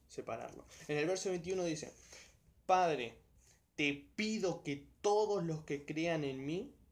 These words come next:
sean uno, así como tú estás en mí y yo estoy, estoy en ti". Déjeme tomar agua.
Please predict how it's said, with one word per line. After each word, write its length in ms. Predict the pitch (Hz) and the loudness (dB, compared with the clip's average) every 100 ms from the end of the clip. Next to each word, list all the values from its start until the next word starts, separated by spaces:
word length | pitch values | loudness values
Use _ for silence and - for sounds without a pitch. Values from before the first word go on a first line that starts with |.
| _ | _
sean 720 | - - - 170 160 156 147 - | -8 -4 -2 0 0 0 -4 -6
uno, 380 | 160 160 - - _ _ _ _ _ _ - | -4 -4 -4 -12 _ _ _ _ _ _ -10
así 360 | - - 165 | -6 -6 -6
como 340 | - 160 147 147 | -4 -2 -2 -2
tú 300 | - 220 202 | -2 0 0
estás 360 | - 170 - | -2 -6 -4
en 180 | 151 143 | -4 -2
mí 260 | 160 160 - - - _ _ _ _ | -4 -4 -8 -20 -20 _ _ _ _
y 120 | 135 | -12
yo 200 | 123 127 | -8 -6
estoy, 380 | 117 113 120 120 - | -8 -10 -16 -16 -14
estoy 360 | 127 - 135 120 | -14 -4 -4 -4
en 140 | 113 | -6
ti". 120 | 107 - _ _ | -14 -20 _ _
Déjeme 300 | 139 127 117 | -12 -10 -10
tomar 220 | 113 120 | -10 -10
agua. 260 | 131 147 | -8 -8